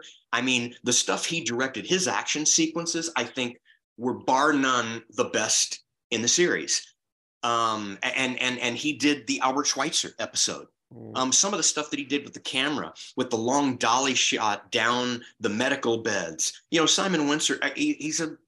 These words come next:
Speaker 1: he's a genius director. I mean, I mean, it, it really was years of film school for me. Asking questions. "Why are you doing this? What is that? What is that? Explain that to me." And
Speaker 2: Mm-hmm.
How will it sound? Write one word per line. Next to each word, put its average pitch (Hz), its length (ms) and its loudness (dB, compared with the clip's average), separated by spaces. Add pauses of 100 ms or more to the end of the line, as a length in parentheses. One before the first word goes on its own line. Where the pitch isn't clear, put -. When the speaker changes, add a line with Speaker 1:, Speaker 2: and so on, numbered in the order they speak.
(220)
Speaker 1:
he's 120 160 -4
a 117 40 -10
genius 143 460 0
director. 143 400 -2
I - 20 -2
mean, 110 140 -4
I 131 80 0
mean, 143 320 -2 (420)
it, 170 160 0
it 170 180 6
really 220 220 4
was 143 540 4
years 147 420 0
of 127 100 -2
film 139 300 -4
school 95 300 -4
for - 140 -12
me. 82 120 -12 (760)
Asking 139 360 2
questions. 131 500 0
"Why 113 120 2
are 135 40 2
you 143 140 4
doing 147 220 2
this? 92 200 -4
What 127 140 0
is 143 160 0
that? 139 280 -2 (240)
What 123 120 2
is 127 140 0
that? 143 240 2
Explain 127 380 0
that 143 180 -4
to 120 80 -4
me." 82 140 -8 (480)
And 127 300 0
Speaker 2:
Mm-hmm. 104 120 -14